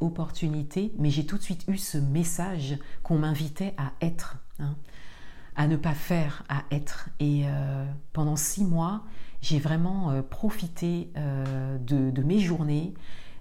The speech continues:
eu beaucoup de moments en nature, des moments de réflexion saine. Et là, j'arrive à m'accorder ces moments, mais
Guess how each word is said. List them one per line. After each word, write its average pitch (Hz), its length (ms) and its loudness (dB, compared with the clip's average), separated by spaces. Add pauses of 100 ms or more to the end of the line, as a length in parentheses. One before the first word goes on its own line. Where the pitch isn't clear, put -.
(100)
eu 165 120 8
beaucoup 220 460 4
de 180 100 4
moments 165 440 4
en 151 100 0
nature, 151 680 0
des 147 100 2
moments 156 240 2
de 156 80 0
réflexion 147 600 -2
saine. 156 600 0 (680)
Et 165 440 6
là, 165 640 2
j'arrive 165 480 2
à 165 40 2
m'accorder 160 460 0
ces - 180 -2
moments, 147 520 0 (720)
mais 160 720 4